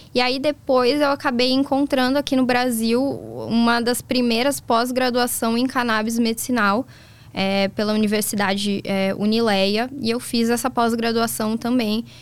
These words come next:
E aí, alguns outros cursos esparsos, cursos livres. Atualmente, eu também dou alguns cursos, né?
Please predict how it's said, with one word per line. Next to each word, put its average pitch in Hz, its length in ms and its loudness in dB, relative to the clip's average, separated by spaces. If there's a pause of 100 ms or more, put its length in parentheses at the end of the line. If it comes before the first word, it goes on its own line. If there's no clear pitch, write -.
(140)
E - 40 -2
aí, 269 160 2
alguns 311 260 0
outros 311 320 -2
cursos 269 420 -2
esparsos, 226 840 -2
cursos 226 420 -6
livres. 208 560 -2
Atualmente, 226 540 0
eu 247 80 -4
também 254 420 0
dou 247 200 2
alguns 226 360 0
cursos, 220 540 -4
né? 202 220 -2